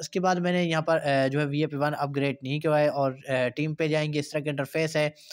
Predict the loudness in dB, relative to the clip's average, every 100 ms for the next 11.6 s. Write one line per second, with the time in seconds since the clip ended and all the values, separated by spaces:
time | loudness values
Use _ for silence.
0 | -20 -18 -4 0 0 0 0 0 0 0
1 | 0 0 0 0 0 0 0 2 0 0
2 | -4 -4 -6 -4 -2 -2 -4 -2 -2 -2
3 | -2 -2 -4 -2 0 2 2 2 0 -6
4 | -16 0 2 2 -2 0 2 2 0 0
5 | 0 2 2 0 2 2 2 0 0 2
6 | 2 2 -2 -2 0 0 2 2 2 0
7 | 0 -2 0 2 2 2 -2 -4 -4 -2
8 | 0 -2 -2 -2 -2 -4 -4 -2 -2 0
9 | -2 -2 -8 -20 -20 -16 -2 2 2 2
10 | 2 2 2 2 0 0 0 0 0 0
11 | -2 -2 0 2 2 0